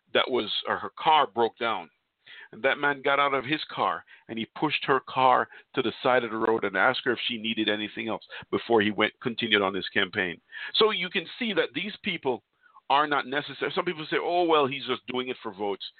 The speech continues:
If he was doing, he didn't, he didn't need her vote. And she said she was a Democrat, and for the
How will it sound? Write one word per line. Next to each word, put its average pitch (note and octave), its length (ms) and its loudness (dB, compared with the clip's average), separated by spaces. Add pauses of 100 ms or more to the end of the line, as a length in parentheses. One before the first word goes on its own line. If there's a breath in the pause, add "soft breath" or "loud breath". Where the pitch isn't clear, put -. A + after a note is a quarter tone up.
(140 soft breath)
If G#2+ 140 -4
he C3 100 -4
was B2 220 2
doing, B2+ 180 -2
he A2+ 160 2
didn't, C3+ 280 0
he B2+ 220 0
didn't B2+ 260 2
need A#2+ 160 2
her G#2+ 160 0
vote. F#2+ 300 -2 (340 soft breath)
And B2 160 0 (140)
she A3+ 240 4
said E3 200 4
she C#3+ 120 -4
was B2+ 160 0
a G#2+ 60 -2
Democrat, G#2 540 -2 (200 loud breath)
and G#2+ 140 -10
for A#2+ 100 0
the G#2+ 80 -2